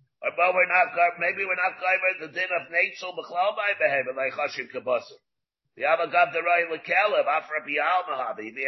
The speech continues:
Adam Metame. It's only Afra Bial, and it's not gonna be Metame. So therefore, if you hold that it's still Metame, it's Negaya to come and tell us. This thing itself, this Mayo,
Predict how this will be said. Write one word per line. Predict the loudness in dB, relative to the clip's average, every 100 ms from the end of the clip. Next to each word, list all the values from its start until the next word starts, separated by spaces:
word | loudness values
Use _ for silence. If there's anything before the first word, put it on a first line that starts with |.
| -2
Adam | -2
Metame. | -10 -6 -2 -2 -4 -14 _ _
It's | -20 -4
only | -4 0
Afra | 2 2 0 -6
Bial, | -2 2 4 2 0
and | -2
it's | -6 -2
not | -2 0
gonna | -6 -6
be | -8
Metame. | -8 -2 2 2 0 -10 -14 _ _ _ _ _ _ _ _ _ _ _ _
So | -10 -8
therefore, | 2 2 2 0 4 6 6 2 -12 _
if | -6 -4 -6
you | -4
hold | 0 2 2 -4 -10 _ _ _
that | 4 4
it's | 4 -2
still | -2
Metame, | -2 -4 -2 -2
it's | -2 -2
Negaya | -4 0 2 2 0 -6
to | -12 -6
come | -4 -4
and | -2
tell | 0 0
us. | -4
This | -8 -8 -2
thing | -2 -2
itself, | -4 0 0 0 -6 -20 _ _ 0
this | 0 0 -6
Mayo, | 2 4 4 0 -6 -14